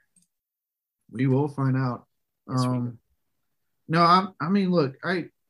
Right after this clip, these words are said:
Speaker 1: I'm excited. I really like Shang-Chi, so I'm excited for, you know, a sequel. And Venom: Let There Be Carnage was, to me, everything I kinda wanted Venom to be. Like, they just streamlined everything and honed in on what works. So,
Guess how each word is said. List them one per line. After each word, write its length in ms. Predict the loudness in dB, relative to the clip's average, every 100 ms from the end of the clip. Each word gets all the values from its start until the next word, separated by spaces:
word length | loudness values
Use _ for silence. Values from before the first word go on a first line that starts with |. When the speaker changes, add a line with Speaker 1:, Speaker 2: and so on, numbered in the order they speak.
| _ _ _
Speaker 1:
I'm 120 | 0
excited. 380 | 0 0 0 2
I 60 | 2
really 260 | 2 2
like 220 | 2 0
Shang-Chi, 680 | -2 -4 -4 -4 -6 -6 -6 -8
so 120 | -6
I'm 100 | -6
excited 380 | -4 -2 -2 -4
for, 240 | -8 -8 -16 _ -12
you 80 |
know, 240 | -10 -10 -10
a 60 | -10
sequel. 480 | -10 -8 -8 -10 -14 _ _ _
And 400 | 0 0 0 -4 -14 _ _ _ _
Venom: 280 | -2 2 2
Let 180 | 2 2
There 80 | 2
Be 160 | 2
Carnage 420 | 0 -2 -2 -2 -4
was, 180 | -6
to 100 | -2
me, 300 | 0 2 0 -2 _ _ _ _ _ _ _ _ _ _ _
everything 380 | 2 4 2 0
I 80 | 0
kinda 220 | 0 0
wanted 220 | 0 0
Venom 240 | 0 0
to 60 | 0
be. 160 | 0 -2
Like, 140 | -4
they 100 | 0
just 220 | 0 0
streamlined 600 | -4 -2 0 2 2 2
everything 480 | 0 0 -2 0 -2
and 520 | -2 -4 -4 -4 -6 -10 _
honed 300 | -10 -4 0
in 100 | 0
on 120 | 0
what 180 | 0 -2
works. 320 | -4 -4 -6
So, 360 | -4 -4 -4 -8